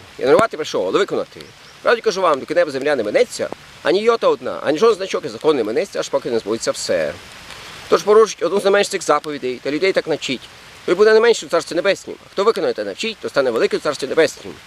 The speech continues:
Ж-, журба й вам, коли праведність ваша не перевищить праведності книжників та фарисеїв, то ви не війдете в Царство Небесне. Ви чули, що було стародавнім наказане:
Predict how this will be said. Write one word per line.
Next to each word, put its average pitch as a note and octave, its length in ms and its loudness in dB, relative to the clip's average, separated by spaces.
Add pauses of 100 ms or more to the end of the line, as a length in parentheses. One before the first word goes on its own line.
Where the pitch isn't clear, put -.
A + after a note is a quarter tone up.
(640)
Ж-, D#3 180 -12
журба A3+ 320 4
й A#3 40 2
вам, E3 240 2
коли D3 160 -2
праведність G#3 440 0
ваша F3+ 220 -4
не C#3 100 -4
перевищить F3 380 -6
праведності E3 460 -2
книжників F#3 400 -2
та F#2+ 100 -4
фарисеїв, F3+ 460 0 (100)
то - 60 -20
ви G2+ 80 -18
не F#2+ 100 -14
війдете D#3+ 280 -8
в B2 60 -16
Царство G2+ 300 -10
Небесне. E2+ 500 -10 (1040)
Ви D#3+ 60 -8
чули, A#3 180 6
що G#3 100 -2
було F3 180 0
стародавнім B2+ 360 0
наказане: B2 500 -4